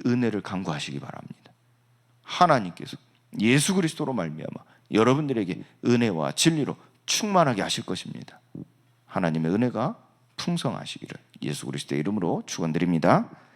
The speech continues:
하나님, 감사합니다. 오늘 또 은혜를 주시고,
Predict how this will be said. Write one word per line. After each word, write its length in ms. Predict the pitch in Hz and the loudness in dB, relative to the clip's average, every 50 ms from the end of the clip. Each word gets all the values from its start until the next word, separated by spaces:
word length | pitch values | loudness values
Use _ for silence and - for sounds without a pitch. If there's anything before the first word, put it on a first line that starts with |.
| _ _ _ _ _ _ _ | _ _ _ _ _ _ _
하나님, 300 | _ - 113 104 95 92 | _ 2 2 2 2 2
감사합니다. 680 | 101 98 98 - 110 104 104 95 87 82 95 107 117 - - - - - _ _ _ _ _ _ _ _ _ _ _ _ _ _ _ _ - - | 0 0 0 4 4 4 4 2 0 0 0 -2 -2 -4 -8 -18 -20 -20 _ _ _ _ _ _ _ _ _ _ _ _ _ _ _ _ -6 -2
오늘 200 | 104 95 101 101 | 0 2 2 2
또 360 | - - 107 98 92 65 - | 2 2 2 2 2 4 4
은혜를 580 | 113 104 104 107 107 117 120 107 90 78 - 135 - _ _ _ _ _ _ _ _ _ _ _ _ _ _ - | 4 4 4 4 4 4 2 2 2 0 -2 -6 -12 _ _ _ _ _ _ _ _ _ _ _ _ _ _ -8
주시고, 460 | - - - - - - - - | -6 -4 -4 -4 -6 -6 -8 -10